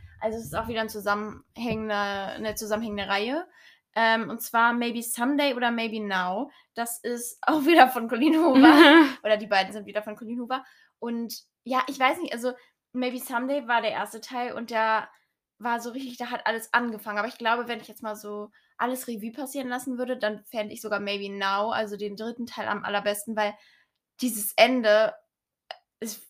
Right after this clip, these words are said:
Speaker 1: es hat mich schon wieder so richtig offen stehen gelassen und ich war so, "Was?" Also es war jetzt kein Cliffhanger, aber es war so süß. Und bei diesen Büchern, also direkt gerade, ähm, in Band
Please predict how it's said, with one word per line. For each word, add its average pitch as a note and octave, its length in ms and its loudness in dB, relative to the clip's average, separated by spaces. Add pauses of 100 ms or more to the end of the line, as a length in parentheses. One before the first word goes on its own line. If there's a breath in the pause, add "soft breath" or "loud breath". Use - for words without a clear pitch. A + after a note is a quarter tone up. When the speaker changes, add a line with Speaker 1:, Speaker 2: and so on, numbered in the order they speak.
Speaker 1:
es A#3 200 -8
hat A#3 160 0
mich A#3 160 -6
schon A#3+ 140 -4
wieder A3 200 -2
so G#3 100 -8
richtig A3+ 680 -8 (360 soft breath)
offen B3+ 340 4
stehen C#4 420 0
gelassen A3+ 300 -2
und G#3 80 -8
ich A3 100 -14
war A3 100 -2
so, - 220 -14 (180)
"Was?" G#3+ 300 -2
Also G3+ 180 -4
es G3 60 -14
war G3 80 0
jetzt F#3+ 120 -6
kein G3 140 -12
Cliffhanger, A3 380 -6
aber F#3+ 120 -8
es G#3 120 -12
war G#3 100 -2
so G3+ 240 -10
süß. A#3 460 -8 (720 soft breath)
Und G#3+ 540 -6 (520)
bei A3 240 2
diesen C#4 380 2
Büchern, A3+ 360 -6
also G#3 200 -6
direkt A#3 540 -4
gerade, A#3+ 520 2
ähm, A3 480 0 (320 soft breath)
in A3+ 200 -4
Band G#3+ 300 0